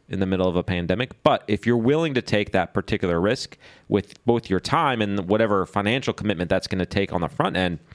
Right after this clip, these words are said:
the long-term result of that might be great. Even investing in stocks here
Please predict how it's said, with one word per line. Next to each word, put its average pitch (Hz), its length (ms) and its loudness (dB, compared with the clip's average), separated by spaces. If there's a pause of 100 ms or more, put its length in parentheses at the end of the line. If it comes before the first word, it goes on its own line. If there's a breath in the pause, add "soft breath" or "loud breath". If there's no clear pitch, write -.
(420 loud breath)
the 127 160 2
long-term 135 1000 2
result 104 380 2
of 90 60 -2
that 98 200 2
might 98 200 0
be 110 100 -2
great. 160 280 0 (500 soft breath)
Even 180 240 2
investing 127 420 0
in 101 100 0
stocks 226 380 0
here 98 240 2